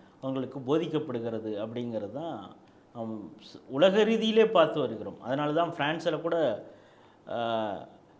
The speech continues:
மேக்ரான் அரசு வந்து முந்நூறுக்கும் மேற்பட்ட மதரசாக்களை அங்கு இழுத்து முடியாது. காரணம்,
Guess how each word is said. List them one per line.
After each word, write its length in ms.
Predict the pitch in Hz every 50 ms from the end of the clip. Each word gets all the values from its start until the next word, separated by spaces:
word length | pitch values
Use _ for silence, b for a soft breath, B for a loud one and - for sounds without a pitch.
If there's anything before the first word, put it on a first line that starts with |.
| - - - -
மேக்ரான் 420 | 123 135 143 143 165 160 156 151
அரசு 380 | 151 143 139 143 143 - - 156
வந்து 280 | 147 147 175 190 196 190
முந்நூறுக்கும் 580 | 170 160 185 202 208 214 214 208 214 214 196
மேற்பட்ட 360 | 185 175 165 151 160 - 160
மதரசாக்களை 760 | 151 143 139 143 156 156 156 156 - 147 139 - 143 135 135 131
அங்கு 260 | 127 123 120 113 113
இழுத்து 260 | 123 143 139 - 139
முடியாது. 340 | 120 110 107 104 98 - -
காரணம், 580 | - 127 135 156 156 147 170 220 247 - -